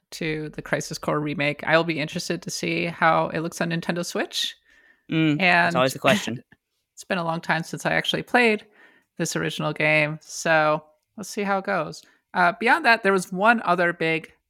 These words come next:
Speaker 1: R P G announcement, um, on Thursday, which, uh, and maybe secretly the biggest of them all. Okay, so I'm gonna tell you why I think Dragon's Dogma two is gonna be absolutely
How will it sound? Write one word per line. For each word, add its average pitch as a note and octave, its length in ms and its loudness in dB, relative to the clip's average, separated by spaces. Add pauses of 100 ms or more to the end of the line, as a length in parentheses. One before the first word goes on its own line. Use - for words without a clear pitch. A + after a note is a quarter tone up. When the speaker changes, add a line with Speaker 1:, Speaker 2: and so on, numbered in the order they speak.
Speaker 1:
R D#3+ 120 4
P E3 160 -6
G D3+ 140 -4
announcement, C#3+ 840 -6 (140)
um, C#3 420 4
on C3+ 220 0
Thursday, C3 600 0 (340)
which, - 560 2 (100)
uh, F#3+ 500 6 (160)
and F3 200 -2 (160)
maybe G#3 220 -4
secretly G3 420 -6
the F3 100 -8
biggest F3+ 280 -10
of E3 60 -10
them D#3+ 160 -10
all. D#3 240 -6
Okay, - 220 0 (260)
so - 120 -2
I'm G3+ 100 2
gonna C#4+ 120 2
tell C4+ 200 2
you A3 180 4
why F3 360 6
I F3+ 60 0
think E3+ 420 -8 (280)
Dragon's E3 320 2
Dogma D3+ 280 -2
two D3 300 -10
is C3+ 120 -14
gonna C#3+ 180 -10
be C3+ 400 -14 (260)
absolutely C#3+ 720 -2